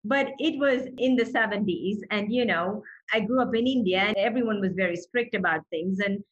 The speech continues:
in my mind, it was like, "No, this is not what life's supposed to be."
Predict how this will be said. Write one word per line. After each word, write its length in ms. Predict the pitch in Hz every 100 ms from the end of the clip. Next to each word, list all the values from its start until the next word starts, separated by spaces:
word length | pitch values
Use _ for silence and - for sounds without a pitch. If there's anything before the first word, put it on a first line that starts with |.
| _
in 180 | 254 262
my 180 | 262 277
mind, 520 | 262 302 330 233 220
it 260 | 226 247 262
was 180 | 247 226
like, 260 | 220 202 196 -
"No, 540 | 220 247 339 233 175 180
this 160 | 339
is 160 | 294 254
not 320 | 240 254 247
what 160 | 233 220
life's 240 | 220 214
supposed 480 | 202 - 220 208 -
to 80 | 190
be." 360 | 339 226 -